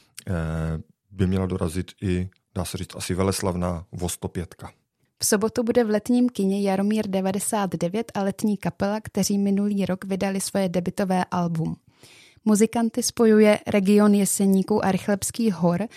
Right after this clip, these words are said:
Speaker 2: Tam se celkem spontánně scházeli a zpívali u ohně a postupně začali tvořit autorské písně.
Speaker 1: Hlavní postavou sobotní jazzové scény ve Skleníku bude Ginter Baby Sommer,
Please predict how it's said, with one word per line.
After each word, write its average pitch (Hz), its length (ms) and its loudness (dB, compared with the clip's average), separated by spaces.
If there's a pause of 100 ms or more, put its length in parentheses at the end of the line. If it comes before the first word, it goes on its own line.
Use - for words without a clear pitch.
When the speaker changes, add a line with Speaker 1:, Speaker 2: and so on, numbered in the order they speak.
(340)
Speaker 2:
Tam 202 160 2
se 208 140 0
celkem 208 380 0
spontánně 202 600 0
scházeli 202 640 0
a 208 60 -4
zpívali 202 520 -2
u 190 100 -6
ohně 190 380 2
a 196 80 -4
postupně 202 500 0
začali 190 380 0
tvořit 185 460 -2
autorské 180 600 -2
písně. 160 480 -4 (400)
Speaker 1:
Hlavní 110 320 6
postavou 123 420 2
sobotní 120 440 0
jazzové 107 380 2
scény 101 320 -2
ve 92 80 -4
Skleníku 117 520 -2
bude 110 260 2
Ginter 107 580 0
Baby 101 560 0
Sommer, 104 500 2